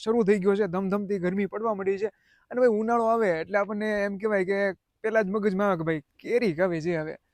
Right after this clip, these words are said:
તો સરસ મજાની જે કેરીની સિઝન છે એ શરૂ થઈ ગઈ છે અને almost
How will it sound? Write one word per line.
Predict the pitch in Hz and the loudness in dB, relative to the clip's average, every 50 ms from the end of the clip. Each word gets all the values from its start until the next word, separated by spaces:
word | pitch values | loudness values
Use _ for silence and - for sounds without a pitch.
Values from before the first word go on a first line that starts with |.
| _ _ _ _ _ | _ _ _ _ _
તો | - 190 202 208 208 180 | -6 -2 -2 0 0 -2
સરસ | - 220 233 226 185 202 | 0 2 2 2 2 0
મજાની | 208 202 220 214 202 202 | -2 -2 0 0 0 0
જે | 208 190 | 0 0
કેરીની | - - 202 220 220 208 190 | 0 -2 -2 0 0 -2 -2
સિઝન | 165 202 202 214 220 196 180 | -4 -4 -2 -2 -2 -2 0
છે | 190 226 196 156 143 - _ _ - | 0 0 0 0 -2 -8 _ _ -12
એ | 190 | -12
શરૂ | 170 - 196 208 208 185 | -8 -4 -2 0 0 0
થઈ | - 220 | 0 -2
ગઈ | 190 196 190 170 | 0 -2 -2 -2
છે | 185 180 - _ _ _ _ _ _ _ - | -2 -4 -6 _ _ _ _ _ _ _ -10
અને | 202 208 - | -8 -6 0
almost | 208 233 240 247 240 254 254 226 - | 2 4 4 4 4 4 2 2 0